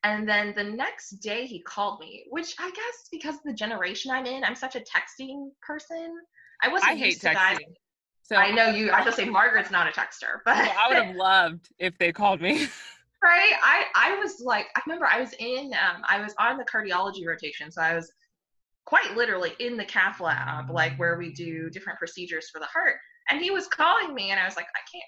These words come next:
Speaker 1: pick up the phone right now." Um, and so later, we end up talking on the phone, and we talked for something like an hour and a half. And in that conversation near the beginning, he asked me very clearly, like, "Do you love, like,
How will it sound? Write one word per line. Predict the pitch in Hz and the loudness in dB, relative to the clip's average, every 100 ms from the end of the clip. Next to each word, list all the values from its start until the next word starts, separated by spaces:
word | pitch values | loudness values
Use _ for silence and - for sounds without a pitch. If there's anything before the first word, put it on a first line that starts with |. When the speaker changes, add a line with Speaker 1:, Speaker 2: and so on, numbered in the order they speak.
| - | -18
Speaker 1:
pick | - 320 | -14 -14
up | - | -14
the | 262 | -12
phone | 277 | -10
right | 190 - 190 | -10 -10 -10
now." | 180 _ - _ - | -10 _ -20 _ 2
Um, | 190 170 | 4 2
and | 208 | -2
so | 220 208 | -4 -4
later, | 214 277 233 190 190 | -4 0 2 2 0
we | 208 | -2
end | 254 | -2
up | 247 | -2
talking | - 220 226 | -4 -4 -4
on | 196 | -10
the | - | -6
phone, | 208 226 180 175 | -4 -4 -6 -10
and | - _ 277 | -18 _ -10
we | 285 | -10
talked | - 339 494 - | -2 0 0 -4
for | 262 | -10
something | - 233 226 | -6 -6 -2
like | 202 208 | -4 -4
an | - | -4
hour | 170 190 | -2 -2
and | 254 | -6
a | |
half. | 349 240 - _ _ _ - | -8 -10 -16 _ _ _ -4
And | 220 220 | -4 -2
in | 262 330 | -4 0
that | 233 185 | 2 2
conversation | 233 190 190 208 240 202 170 | 0 -4 -4 -6 -8 -8 -8
near | 175 190 | -8 -8
the | 180 | -10
beginning, | 165 175 311 165 | -6 -6 -4 -8
he | - 214 202 190 | -14 -16 -10 -8
asked | 202 202 | -8 -8
me | 170 | -4
very | 170 - | -4 -4
clearly, | 175 208 214 - | -10 -10 -10 -10
like, | 147 160 | -10 -10
"Do | 165 | -14
you | 160 175 | -12 -8
love, | 160 - | -8 -8
like, | 156 | -12